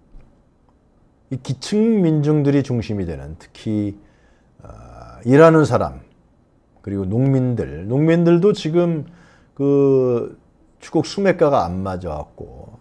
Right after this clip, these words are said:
밭을 논을 갈아엎고 있다 그러지 않습니까? 전국의 농민들이 논을 갈아버리는 현상이 나타나고 있습니다. 이들이 이제 올라올 것입니다. 그걸 다 알고 있겠죠. 언론에서 잘 보도도 안 되고 있는데.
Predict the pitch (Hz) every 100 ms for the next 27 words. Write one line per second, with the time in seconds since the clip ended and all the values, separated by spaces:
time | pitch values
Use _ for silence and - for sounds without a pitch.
0 | _ - 113 - 151 143 147 - _ _
1 | 127 156 175 - 90 120 160 156 151 -
2 | 151 139 143 127 131 120 - 127 123 131
3 | - 110 170 240 175 151 160 170 156 95
4 | 151 185 - _ _ _ _ _ _ -
5 | 107 120 120 101 104 95 87 80 87 82
6 | 87 78 - 71 67 - - _ - 196
7 | 220 180 107 110 90 90 113 110 87 76
8 | 85 - - - - _ - 104 101 95
9 | 82 92 90 - 85 - - - _ _
10 | - 104 123 135 131 131 131 104 98 92
11 | 80 76 78 71 64 64 -